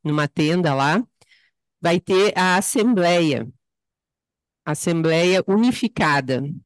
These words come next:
de todas as categorias em greve, né? Junto com os técnicos. E no dia vinte e cinco, na quinta-feira, às quatorze horas, vai ter a assembleia docente, lá no sept, aqui no sept, né? Aqui do lado,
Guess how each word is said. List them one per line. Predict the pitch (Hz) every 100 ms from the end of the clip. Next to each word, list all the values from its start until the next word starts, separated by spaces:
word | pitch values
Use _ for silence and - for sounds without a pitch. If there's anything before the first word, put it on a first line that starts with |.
| _
de | 170 147 151
todas | 170 175 196
as | 180 -
categorias | 175 - 175 175 170 165 175 170
em | 180
greve, | 185 143 135 123 127
né? | 135 139 156 180
Junto | 143 143 147
com | 143 143
os | 139
técnicos. | - 143 160 175 - 160 156 156 156 165 - - - _ _ _ _ _ -
E | 175 185 214 226
no | 196 196
dia | 175 202
vinte | 190 208 311 -
e |
cinco, | 214 - 208 262 254 - 147
na | 139 156
quinta-feira, | 165 214 285 220 170 - 185 208 175 139
às | - 156
quatorze | - 175 - 214 240 202
horas, | 170 147 151 170 202 202
vai | 180 190
ter | 190
a | 185
assembleia | - 202 185 175 185
docente, | 190 254 - 208 147 131 - - -
lá | - 151 160
no | 190
sept, | 185 175 135 - - - - _ _
aqui | 160 160 - 202
no | 151
sept, | - 135 - - -
né? | 139 180
Aqui | 214 -
do | 147 180
lado, | 139 113 -